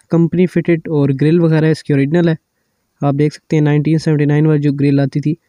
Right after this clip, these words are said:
और लाहौर का number है गाड़ी का, नया number लगा हुआ है। और bumper front आप देख सकते हैं ये original paint में है और original है metal में। Front इसके indicators भी original हैं, लेकिन जो side वाले और back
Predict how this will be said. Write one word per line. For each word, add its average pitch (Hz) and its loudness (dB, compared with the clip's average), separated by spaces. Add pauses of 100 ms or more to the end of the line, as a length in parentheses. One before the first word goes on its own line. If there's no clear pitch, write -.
(540)
और 135 -2
लाहौर 143 2
का 185 2
number 180 2
है 190 2
गाड़ी 170 2
का, 160 0
नया 156 2
number 165 2
लगा 160 2
हुआ 156 2
है। 160 0
और 143 -2
bumper 156 2
front 165 0
आप 151 2
देख 147 0
सकते - -4
हैं 165 2
ये 147 2
original 143 0
paint 151 0
में 170 2
है 165 2
और 139 0 (100)
original 143 0
है 127 0 (680)
metal 143 0
में। 127 0 (680)
Front 175 0
इसके 180 -2
indicators 175 0
भी 196 0
original 180 2
हैं, 175 0 (180)
लेकिन 156 0
जो 151 0
side 165 0
वाले 180 2
और 170 2
back 156 0